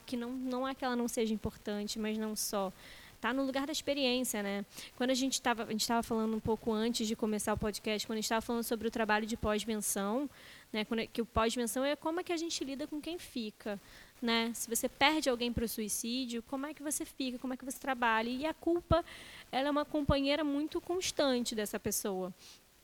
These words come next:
Porque sempre tem aquela pergunta: "Eu poderia ter feito alguma coisa?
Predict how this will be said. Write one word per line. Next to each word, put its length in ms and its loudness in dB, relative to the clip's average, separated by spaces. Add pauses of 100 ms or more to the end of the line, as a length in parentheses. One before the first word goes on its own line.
(320)
Porque 220 -2
sempre 480 2
tem 500 2
aquela 340 2
pergunta: 440 -4
"Eu 60 -4
poderia 400 2
ter 100 -4
feito 260 -2
alguma 240 -2
coisa? 520 -4